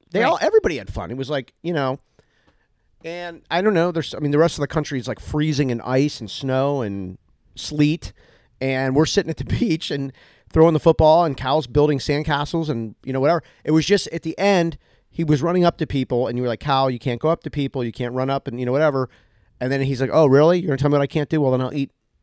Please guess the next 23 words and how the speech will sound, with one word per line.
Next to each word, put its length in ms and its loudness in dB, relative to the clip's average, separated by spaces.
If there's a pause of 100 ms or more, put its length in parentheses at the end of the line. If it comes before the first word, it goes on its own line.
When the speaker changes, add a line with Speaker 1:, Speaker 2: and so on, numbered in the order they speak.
(540)
Speaker 1:
sand 340 0
'cause 120 -6
I 80 0
know 180 4
I 80 2
can't 200 -6
do 100 -8
that 220 -4
and 80 -10
I'll 60 -4
get 100 -4
more 180 4
attention 320 -6
from 220 -8
you." 120 -12 (220)
Speaker 2:
Right. 380 -4 (400)
Speaker 1:
It 140 0
was 220 0
never 520 0
the 100 -2
same 340 -2
since 220 -6
that. 260 -2